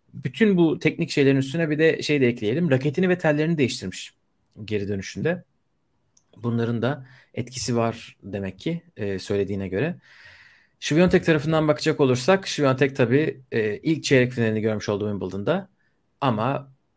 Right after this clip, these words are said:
o, ya, çimde hala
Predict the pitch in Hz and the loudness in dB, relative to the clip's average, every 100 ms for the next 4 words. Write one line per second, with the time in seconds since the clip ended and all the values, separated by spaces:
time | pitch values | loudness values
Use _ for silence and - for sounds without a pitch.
0 | _ - - - - _ _ - _ 82 | _ -18 -16 -16 -18 _ _ -20 _ -14
1 | - _ _ _ _ - - 131 123 131 | -14 _ _ _ _ -12 -2 2 4 4
2 | 127 143 143 120 120 123 - | 2 2 4 6 4 0 -6